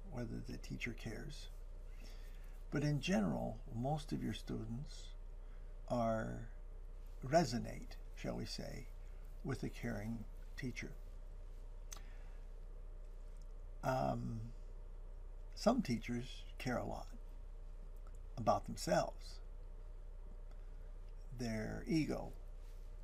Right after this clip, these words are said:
needs polishing a lot. <clears throat> And I could tell you stories of my teachers,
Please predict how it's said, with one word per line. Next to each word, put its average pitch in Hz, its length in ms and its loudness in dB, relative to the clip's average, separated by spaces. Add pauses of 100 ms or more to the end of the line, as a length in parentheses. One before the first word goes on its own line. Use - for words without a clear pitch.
(240)
needs 139 200 2
polishing 113 560 2 (160)
a 110 40 0
lot. - 320 0 (680)
<clears throat> 127 60 6 (2500)
And 120 440 4 (640)
I - 80 2
could 123 180 0
tell 127 140 2
you 117 100 4
stories 113 360 2
of 110 40 0
my 131 160 4
teachers, 131 440 -2